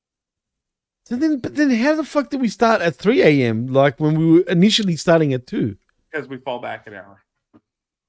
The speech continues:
Speaker 1: Okay,
Speaker 2: So, like,
Speaker 1: all right.
Speaker 2: so, like,
Speaker 1: Okay.
Speaker 2: so, like, it's twelve forty-nine, uh, because we fell back, that means it would have been one forty-nine.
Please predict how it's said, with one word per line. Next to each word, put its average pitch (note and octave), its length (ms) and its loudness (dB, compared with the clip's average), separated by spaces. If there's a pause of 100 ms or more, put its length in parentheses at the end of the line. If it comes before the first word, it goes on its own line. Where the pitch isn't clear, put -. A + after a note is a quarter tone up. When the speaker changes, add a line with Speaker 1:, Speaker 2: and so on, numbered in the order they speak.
(200)
Speaker 1:
Okay, D3+ 180 -4
Speaker 2:
So, D#3+ 60 2
like, C#3+ 200 2
Speaker 1:
all G#2 220 -6
right. E2+ 140 -16
Speaker 2:
so, - 200 -18
like, D#3+ 180 0
Speaker 1:
Okay. - 140 -14
Speaker 2:
so, F3+ 140 -2
like, E3 260 -2 (240)
it's F3 220 -6
twelve G3+ 460 0 (520)
forty-nine, F3+ 800 -6 (560)
uh, - 200 -12
because E3+ 360 -8
we D#3 120 -12
fell D#3 400 -8
back, - 280 -12 (240)
that C#3+ 180 -14
means C#3+ 300 -14
it C#3 100 -12
would C3+ 100 -12
have C3 100 -10
been B2 180 -10
one C3 220 -12
forty-nine. G#2+ 440 -16